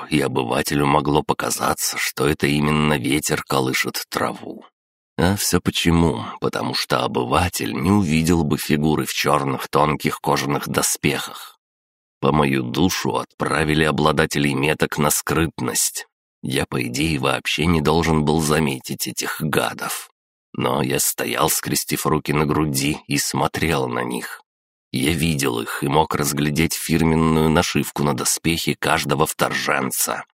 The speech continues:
ящерицу, обвивающую гвоздику.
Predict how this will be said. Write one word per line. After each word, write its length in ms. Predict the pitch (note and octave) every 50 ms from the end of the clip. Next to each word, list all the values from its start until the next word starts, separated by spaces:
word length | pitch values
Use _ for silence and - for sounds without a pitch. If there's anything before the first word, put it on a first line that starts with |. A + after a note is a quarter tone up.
| _ _ -
ящерицу, 920 | B1+ B1 C2 C#2 D2+ - - - - C2+ B1+ C#2 C2+ - - - D2+ C2+
обвивающую 1000 | C2+ B1+ B1+ B1 A#1+ A#1+ A#1+ A#1+ A1+ D2+ C#2+ C#2+ C#2 C2 - - - - C#2 C2
гвоздику. 960 | B1+ B1 B1 A#1 B1 - - - - - - B1 - _ - - - - -